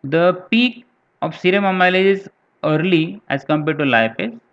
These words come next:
but the peak of lipase will be sharp compared to amylase. It is twenty to twenty-four hours only, and for amylase it is twelve to seventy-two hours. The peak will be a plateau kind of phase, but here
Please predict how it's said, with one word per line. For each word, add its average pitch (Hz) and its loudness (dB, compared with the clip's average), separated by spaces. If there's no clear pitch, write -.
but 143 0
the 151 -2
peak 214 -4
of 196 0
lipase 156 0
will 147 -2
be 151 -4
sharp 131 -2
compared 127 -2
to 143 -4
amylase. 113 0
It 131 -8
is 156 -4
twenty 180 -2
to 220 -4
twenty-four 165 -2
hours 151 2
only, 185 -4
and 147 0
for 156 0
amylase 156 0
it 165 -2
is 170 0
twelve 185 0
to 226 -2
seventy-two 165 -2
hours. 117 0
The 151 -2
peak 202 -2
will 185 0
be 175 0
a 185 4
plateau 170 -2
kind 160 0
of 139 -4
phase, 120 -6
but 127 -6
here 170 -2